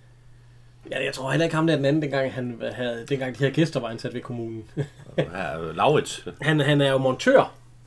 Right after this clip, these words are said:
Speaker 1: Det hører vi på et tidspunkt. Så han skal jo ned og montere noget ved franskmændene.
Speaker 2: Jamen, han blev overassistent.
Speaker 1: Ja, der blev han over, men han er også overmontør på et tidspunkt.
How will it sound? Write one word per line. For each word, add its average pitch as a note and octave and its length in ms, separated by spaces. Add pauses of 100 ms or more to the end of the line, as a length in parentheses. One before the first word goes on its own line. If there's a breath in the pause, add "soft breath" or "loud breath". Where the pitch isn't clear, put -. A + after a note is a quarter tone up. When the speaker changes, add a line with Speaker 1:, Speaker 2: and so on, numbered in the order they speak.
(1080)
Speaker 1:
Det G3+ 120
hører A#3+ 160
vi C3 100
på C3+ 100
et C3+ 80
tidspunkt. C3 480 (760 soft breath)
Så C3+ 140
han C3 120
skal B2+ 160
jo A#2+ 60
ned G3+ 140
og G3+ 100
montere D#3+ 340
noget E3+ 160
ved C#3 60
franskmændene. B2+ 420
Speaker 2:
Jamen, A2 80
han F#2+ 60
blev G2 180
overassistent. G2 960
Speaker 1:
Ja, C3 120
der G3 100
blev A3 120
han C#3+ 100
over, D3 120
men A#2+ 180
han C3 140
er F3+ 40
også G#3+ 160
overmontør F3+ 600
på B2+ 100
et B2+ 80
tidspunkt. C#3+ 520